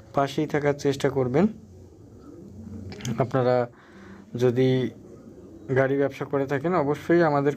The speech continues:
ক্ষুদ্র প্রচেষ্টা, আমাদের YouTube চ্যানেলের মাধ্যমে আপনাদেরকে ভালো ভালো গাড়ি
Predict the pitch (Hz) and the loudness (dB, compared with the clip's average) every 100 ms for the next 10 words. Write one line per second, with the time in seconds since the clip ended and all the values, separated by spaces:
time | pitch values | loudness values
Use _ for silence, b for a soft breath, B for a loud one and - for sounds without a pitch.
0 | - 135 135 139 135 131 131 - 147 135 | -2 -2 -2 0 0 0 -2 0 0 2
1 | 135 135 135 135 - 143 135 139 135 123 | 0 0 -2 -2 0 2 4 4 4 2
2 | 127 135 131 123 120 113 123 123 123 120 | 2 2 0 0 0 2 0 2 0 2
3 | 123 123 120 117 123 | 0 0 0 2 2